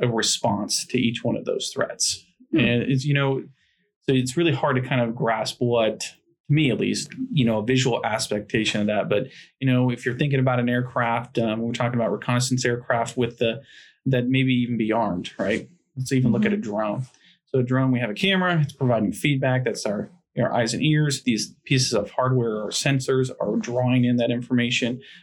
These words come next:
Speaker 1: Um, and then, you know, we have, uh, analysts looking at that, and then we're able to fire for effect. So a drone would be pulling in that information, providing it to the operator, the operator making the decision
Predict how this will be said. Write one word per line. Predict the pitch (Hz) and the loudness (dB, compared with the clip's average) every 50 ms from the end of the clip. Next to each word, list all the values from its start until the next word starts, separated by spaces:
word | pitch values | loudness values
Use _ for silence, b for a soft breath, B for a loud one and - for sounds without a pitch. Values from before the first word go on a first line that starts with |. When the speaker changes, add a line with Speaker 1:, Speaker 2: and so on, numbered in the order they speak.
| B B - | B B -2
Speaker 1:
Um, | 117 117 117 117 | 0 2 4 4
and | 113 110 110 | 2 2 2
then, | 110 110 110 107 120 - - - - - _ _ | 0 0 -2 -4 -6 -8 -10 -12 -14 -18 _ _
you | - 127 | 0 2
know, | 117 113 | 2 2
we | 113 117 110 | 2 0 -2
have, | - - - 117 117 113 110 110 107 - - 95 | -2 -2 -2 0 0 0 -2 -2 -4 -6 -4 -4
uh, | 87 98 104 - - - | -2 -2 -2 -4 -2 -2
analysts | 117 120 123 123 123 117 120 117 117 - - - | 0 2 4 4 4 2 2 0 0 -2 -2 -2
looking | 120 117 120 - 123 117 | -4 -4 0 0 0 0
at | 117 110 - | 0 0 0
that, | - 117 113 113 107 - - | 0 0 0 0 -2 -4 -6
and | - 117 117 | -4 -2 0
then | 117 110 110 110 b b b b b b _ | 0 0 -2 -2 b b b b b b _
we're | 101 110 117 | 0 0 2
able | 117 110 110 - | 0 0 -2 -4
to | - 107 | -4 -8
fire | - - - 113 107 107 104 95 | -4 -2 0 0 2 2 0 -2
for | - - 104 98 | -4 -6 -6 -6
effect. | - - - - - - | -6 -6 -8 -10 -8 -10
So | - - 113 113 | -8 -4 -2 -2
a | 120 | -2
drone | 123 135 135 135 135 135 | 0 0 0 2 2 2
would | 127 123 120 | 2 0 0
be | 120 110 104 107 - - _ _ | -2 -4 -4 -6 -8 -16 _ _
pulling | 175 165 156 151 | 0 0 2 2
in | 143 | 2
that | 143 143 | 2 0
information, | 143 135 131 131 135 131 131 127 127 - 127 120 123 | 0 -2 -2 0 0 2 2 2 0 0 -2 -2 -2
providing | 127 127 120 113 123 120 117 117 | -2 0 0 2 2 2 0 0
it | 113 - | 0 -2
to | 120 | -2
the | 107 107 110 | -2 -2 -2
operator, | 110 110 110 107 107 110 113 110 | -2 -2 -2 -2 -2 -2 0 0
the | 110 - | 0 0
operator | 101 120 123 113 113 117 | 0 0 0 0 0 0
making | 117 113 110 - 113 113 113 - | 0 0 0 -2 -4 -4 -4 -4
the | - 117 | -4 -2
decision | 120 110 110 - - - 165 156 143 151 151 156 151 | -2 0 -2 -2 0 0 2 2 2 2 2 0 0